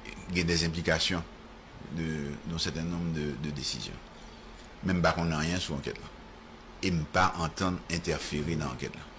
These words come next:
Ne pas rentrer dans l'enquête là, qui, pour quelque soit que, raison que ce soit. Il y a des bails, ne pas comprendre.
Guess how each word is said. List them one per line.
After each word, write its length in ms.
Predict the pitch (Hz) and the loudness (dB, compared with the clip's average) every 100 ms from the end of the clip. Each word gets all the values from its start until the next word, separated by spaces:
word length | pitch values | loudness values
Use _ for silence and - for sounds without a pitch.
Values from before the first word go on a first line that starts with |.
| - - | -14 -2
Ne 140 | 85 87 | 2 6
pas 140 | 104 | 6
rentrer 500 | 101 95 95 87 98 | 6 6 6 6 6
dans 100 | 92 | 6
l'enquête 300 | 90 82 85 85 | 6 4 2 2
là, 160 | 104 - - - - - - - - | 0 -2 -12 -14 -16 -16 -16 -14 -8
qui, 120 | 95 - | -8 -6
pour 140 | 92 | -6
quelque 300 | - 107 92 | 2 4 4
soit 180 | 92 82 | 4 4
que, 180 | 85 73 - - - - | 2 -4 -6 -8 -6 2
raison 300 | 95 87 90 | 4 6 4
que 100 | 78 | 2
ce 120 | 76 | -2
soit. 180 | 64 - - - - - - - - - - - - | -2 -6 -8 -14 -14 -16 -16 -16 -16 -16 -16 -12 0
Il 60 | 104 | 6
y 20 | |
a 20 | |
des 80 | 110 | 8
bails, 220 | 110 95 | 10 8
ne 60 | 82 | 6
pas 120 | 87 | 4
comprendre. 380 | 123 143 156 | 2 0 0